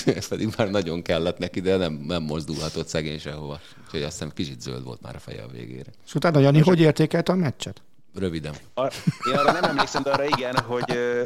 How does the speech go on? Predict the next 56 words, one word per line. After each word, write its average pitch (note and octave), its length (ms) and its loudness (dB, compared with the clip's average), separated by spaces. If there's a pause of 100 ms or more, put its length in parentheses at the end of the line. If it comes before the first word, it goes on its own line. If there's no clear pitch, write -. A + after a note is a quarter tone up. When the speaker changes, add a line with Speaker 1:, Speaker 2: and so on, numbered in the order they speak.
Speaker 3:
ugye B2+ 180 -4
lehetett C3+ 300 -4
még C3 200 -2
S B2+ 120 -6
M A#2 120 -4
S-t A2 120 -10
írni A#2+ 140 -2
az A2+ 100 -4
adásokba, G2+ 540 -4
és G2+ 120 -4
akkor A2+ 400 -2 (500)
nagyon, C3 380 2
nagyon B2+ 300 0
frappás A#2 460 -4
S A2+ 120 -6
M A2 120 -4
S-t - 160 -12
írtam A2+ 420 -4
én, A2+ 120 -2
mint A2+ 200 -2
a A2 60 0
néző, A2 360 -2
hogy G#2+ 420 -4
mi A#2+ 140 2
a A2+ 100 0
fene A2+ 220 -2
motiválhatja G#2+ 540 -2
még G2+ 120 -2
Larionovot G#2 480 0
ennyi G#2+ 140 0
idős, A2+ 200 -2
és A2+ 120 -4
akkor A2+ 180 -2
erre A2 140 0
a A2+ 80 -2 (240)
Spiller A#2 300 -2
azt A#2 160 -4
mondta A2+ 260 -2
az A2 80 0
adás A2+ 220 -2
végén, A#2 160 0
hogy A#2 100 -4
hát - 180 -4
végül C3 200 -2
is B2 80 -4
Afrika B2+ 380 -4
kupát G#2+ 380 -4
még G2+ 140 -4
nem G2+ 200 -2
nyert. F#2 500 -6 (880)
Speaker 1:
Na D3 160 -4
és F#3+ 120 -4
arra A#3 240 -2
a D3+ 60 0
szabályra B2 400 2
emlékeztek-e F2 800 -2